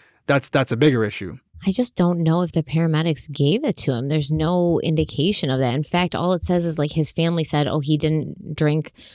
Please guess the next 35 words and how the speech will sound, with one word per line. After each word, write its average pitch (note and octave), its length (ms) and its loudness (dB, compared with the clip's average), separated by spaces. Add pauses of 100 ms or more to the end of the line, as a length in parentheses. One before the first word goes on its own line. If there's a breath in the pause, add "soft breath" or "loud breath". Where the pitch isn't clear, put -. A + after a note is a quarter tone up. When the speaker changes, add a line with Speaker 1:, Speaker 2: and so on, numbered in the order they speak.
(340 loud breath)
Speaker 2:
um, B2 380 0
alcohol D3+ 880 0
or, B2 360 0 (880 soft breath)
or D#3+ 160 2
do C#3+ 200 2
drugs." - 800 -4 (560 loud breath)
Speaker 1:
So, F3+ 260 6
I D#3+ 160 2
mean, D#3 200 4
pa-, - 180 -2
paramedics F3+ 600 4
were C#3+ 240 4
called E3 280 4
to C#3+ 120 6
the B2+ 140 2
house, E3 280 4
right? C#3+ 220 2
When C#3+ 120 0
he C3 80 0
had, C#3 160 0
obviously D3 320 4
they C#3+ 60 6
found D3+ 300 4
him D3+ 80 4
unresponsive D3 540 2
in C#3+ 60 2
the C3+ 60 2
bathroom. A#2+ 560 2 (140)
Speaker 2:
Yeah, G#3+ 140 4
but F#3+ 100 4
Narcan's, A#3 600 -2
like, F#3+ 180 0
specifically F#3 680 0
for, D#3+ 340 0
like, D3 340 0